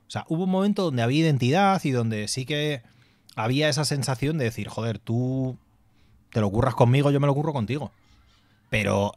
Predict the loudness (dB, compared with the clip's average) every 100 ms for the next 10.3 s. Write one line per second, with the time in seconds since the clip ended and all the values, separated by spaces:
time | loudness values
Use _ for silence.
0 | -8 -8 0 4 4 4 0 -2 -2 -2
1 | -2 -2 -2 -4 -4 -4 -4 -4 -2 -2
2 | -4 -4 -4 -2 0 0 0 -2 0 0
3 | 0 -4 _ _ _ _ -6 -2 -2 -4
4 | -8 -16 -20 -8 -2 2 4 4 4 4
5 | 4 4 2 2 -2 -6 -2 -2 0 -4
6 | -6 -6 -4 -2 0 -2 -6 _ _ _
7 | -8 -6 -2 0 2 2 4 2 2 0
8 | 0 0 0 0 -2 -8 -14 -8 -8 -4
9 | -2 -2 -2 -2 -2 0 0 0 0 -2
10 | -6 -10